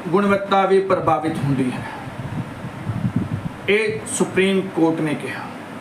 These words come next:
ਦਰਅਸਲ ਪੰਜਾਬ ਸਰਕਾਰ ਨੇ ਮੈਡੀਕਲ ਕਾਲਜਾਂ ਦੇ ਵਿੱਚ ਦਾਖਲੇ ਲਈ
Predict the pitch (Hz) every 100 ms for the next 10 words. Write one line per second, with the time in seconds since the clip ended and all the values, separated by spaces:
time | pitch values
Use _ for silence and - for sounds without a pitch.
0 | - - - - - - - - - 156
1 | 220 240 262 - - - - - - -
2 | - - 196 190 214 233 240 220 220 226
3 | 220 196 - - - - - - - -
4 | - 165 196 226 247 240 220 214 220 226
5 | 233 233 208 190 196 220 226 214 180